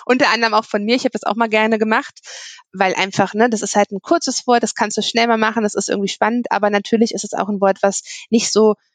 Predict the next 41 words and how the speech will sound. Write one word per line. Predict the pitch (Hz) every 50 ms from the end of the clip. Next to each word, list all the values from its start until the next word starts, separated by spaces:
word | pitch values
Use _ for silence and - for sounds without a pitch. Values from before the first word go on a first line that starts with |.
| _ _
konkret | - 202 190 - - 269 302 294 -
ist. | 269 -
Es | - 208 -
gibt | - 254 - -
halt | 247 226 -
stärkere | - - 208 214 226 - 214 196 190 196
Wörter, | 196 190
das | - 196 190
ist | 190 -
einfach | - 202 202 214 190
so | - 202
ein | 190
bisschen | 202 - 240 226 214
so | 208
ein | 208 208
Füllwort, | - - - 214 208 196 170 170 170 -
ne? | - 196 208 208
Und | 202 202
ein | 214
bisschen, | 202 214 - - 214 - _ - - - -
man | - - 220 233 233
könnte | - - 277 285 302
es | 269
auch | - 226 240
schon | - - - 240 233 233
in | - 214 220
die | 214
Richtung | 208 202 - - 208 196
Clickbait | - - 214 - _ - 196 190 -
einordnen, | 170 185 180 180 151 151 - 175 _ - 170 175
ne? | 190 226 277 277 - - - - - - - - - - _
Was | - 208 - -
halt | 226 214
auch | - 190 190 -
wichtig | 226 - - 214 220
ist | 208 -
in | 196 185
dem | 196 208 247
Fall | 240 - 240 233 220
einfach, | - 220 214 220 208
da | - 202 185